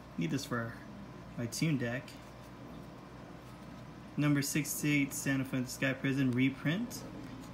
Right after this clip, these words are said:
And Mass Hero Goka and Chaos Zone. Pretty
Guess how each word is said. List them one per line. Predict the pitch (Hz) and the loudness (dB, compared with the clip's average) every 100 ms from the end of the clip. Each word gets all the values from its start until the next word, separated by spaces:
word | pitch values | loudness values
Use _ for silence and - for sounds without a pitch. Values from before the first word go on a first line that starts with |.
| 123 | 2
And | 123 127 | 6 8
Mass | 135 139 - | 6 4 0
Hero | 139 127 - | 2 2 2
Goka | 160 160 - 160 | 2 2 4 2
and | 151 156 139 | 4 2 2
Chaos | - 131 156 156 120 - | 0 2 4 4 0 0
Zone. | 123 117 110 110 110 - - - - - - - - - | 0 0 0 -2 -6 -8 -12 -10 -10 -10 -12 -12 -12 -4
Pretty | 117 117 | 0 2